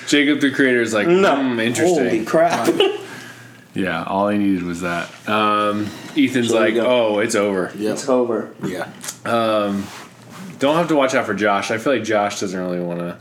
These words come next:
Speaker 2: Nice. I feel like he's not a dart guy nor a
Speaker 1: And nor,
Speaker 2: Barstool guy.
Speaker 1: nor, like, a stealing your own, like, idea guy.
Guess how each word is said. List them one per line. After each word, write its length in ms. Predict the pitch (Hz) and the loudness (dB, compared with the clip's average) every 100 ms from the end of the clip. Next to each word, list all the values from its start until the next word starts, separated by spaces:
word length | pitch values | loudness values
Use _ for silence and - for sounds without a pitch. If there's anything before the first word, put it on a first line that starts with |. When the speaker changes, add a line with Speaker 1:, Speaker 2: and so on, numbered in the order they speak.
| - - | -16 -2
Speaker 2:
Nice. 380 | 139 135 131 127 | 2 2 2 2
I 160 | 139 | 2
feel 140 | 139 165 | 2 2
like 80 | 160 | 2
he's 120 | 160 | 2
not 200 | 147 139 | 2 2
a 100 | 127 | 2
dart 300 | 131 131 - | 2 2 2
guy 260 | 123 123 | 2 2
nor 300 | 120 120 123 | 2 2 4
a 40 | 120 | 4
Speaker 1:
And 60 | - | 4
nor, 180 | 120 196 | 4 4
Speaker 2:
Barstool 320 | 180 143 135 | 2 2 4
guy. 300 | 135 135 135 | 4 4 4
Speaker 1:
nor, 180 | 175 185 | 2 2
like, 160 | 180 | 0
a 80 | 160 | 0
stealing 640 | 151 - 135 151 151 143 | -2 0 2 2 2 0
your 400 | 139 135 131 131 | 2 2 2 2
own, 280 | 120 127 127 | 0 -2 -2
like, 180 | 120 113 | -2 0
idea 340 | 107 104 131 | -2 0 -2
guy. 240 | 101 78 | -4 -8